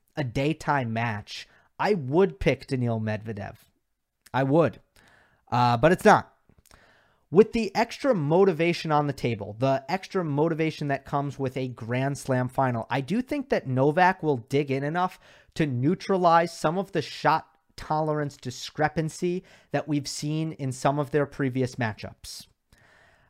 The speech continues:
And his comfort, Djokovic's comfort, delivering sustained aggression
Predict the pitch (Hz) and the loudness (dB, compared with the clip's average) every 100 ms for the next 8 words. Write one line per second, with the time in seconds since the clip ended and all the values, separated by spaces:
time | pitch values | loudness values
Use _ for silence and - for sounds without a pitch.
0 | _ _ 151 151 156 147 - - 165 - | _ _ 0 2 2 0 -4 -6 -6 -6
1 | - 226 226 - 110 - - 196 220 214 | 2 2 2 -2 -2 -2 4 4 4 0
2 | 220 196 - - 180 175 - 110 - - | 0 0 -8 -2 -2 0 -2 -4 -4 -20
3 | - _ _ - 135 156 165 190 196 190 | -20 _ _ -12 2 4 6 4 2 0
4 | 180 - 147 - - 170 170 190 196 - | -2 -4 -6 -6 -4 -2 0 -2 -4 -4
5 | 143 117 110 120 135 - 180 170 | -8 -4 -2 0 0 -2 -4 -4